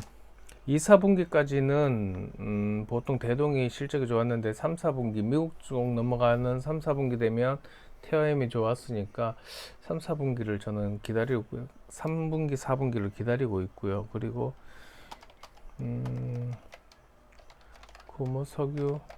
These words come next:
같은 경우에는 계속 횡보하고 있고, 그 다음에 뭐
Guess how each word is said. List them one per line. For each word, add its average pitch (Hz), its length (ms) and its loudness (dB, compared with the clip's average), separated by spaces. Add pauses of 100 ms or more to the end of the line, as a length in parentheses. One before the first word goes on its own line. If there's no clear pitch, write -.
(1120)
같은 127 280 -2
경우에는 127 360 0
계속 104 1400 2
횡보하고 131 600 2
있고, 107 800 0
그 - 80 -8
다음에 107 680 0
뭐 98 420 -2